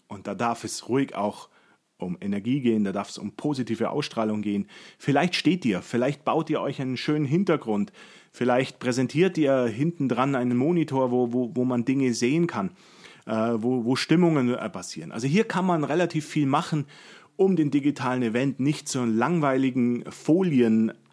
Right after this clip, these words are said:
abarbeiten und Folien vorbeten werden. Und hier dürfen wir, glaube ich, alle noch eine ganze Menge lernen.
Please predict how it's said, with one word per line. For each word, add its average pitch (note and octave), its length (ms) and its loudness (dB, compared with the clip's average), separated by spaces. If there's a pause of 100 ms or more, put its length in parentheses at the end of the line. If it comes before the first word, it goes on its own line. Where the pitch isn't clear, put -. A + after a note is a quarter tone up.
abarbeiten A#2 840 -2
und G#2 180 -4
Folien C#3 500 2
vorbeten A2 640 -2
werden. F#2 260 -6
Und G2+ 100 -6
hier C#3+ 140 0
dürfen C#3 380 0
wir, B2+ 80 4
glaube A2+ 240 2
ich, - 100 -12
alle D3+ 280 2
noch A#2+ 220 -4
eine A2+ 80 -4
ganze A2+ 320 -4
Menge G#2+ 260 -2
lernen. B2 540 -4